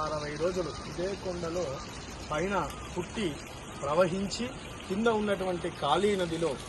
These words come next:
ముందుకుండేటువంటి సరస్వతీ నదిలో కలిసి అలకానందలో సంగమించి గంగ వలె మారుతుంది ఈ మహానది. ఈ మహాలక్ష్మి ధారలో మనం తీర్థాన్ని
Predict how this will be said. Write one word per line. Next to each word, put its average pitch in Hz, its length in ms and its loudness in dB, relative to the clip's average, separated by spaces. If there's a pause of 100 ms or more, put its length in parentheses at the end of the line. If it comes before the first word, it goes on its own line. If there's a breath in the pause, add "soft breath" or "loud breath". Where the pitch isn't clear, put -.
(360)
ముందుకుండేటువంటి 190 960 0
సరస్వతీ 190 560 -2 (100)
నదిలో 165 300 2 (140)
కలిసి 160 340 -4 (540)
అలకానందలో 180 840 2 (680)
సంగమించి 185 640 -2 (760)
గంగ 180 240 2 (140)
వలె 180 260 6 (320)
మారుతుంది 156 680 -2 (520)
ఈ 160 40 -2 (100)
మహానది. 139 540 -2 (1000)
ఈ - 120 -6
మహాలక్ష్మి 190 640 -4 (520)
ధారలో 165 380 2 (600)
మనం 151 180 -2 (140)
తీర్థాన్ని 170 580 2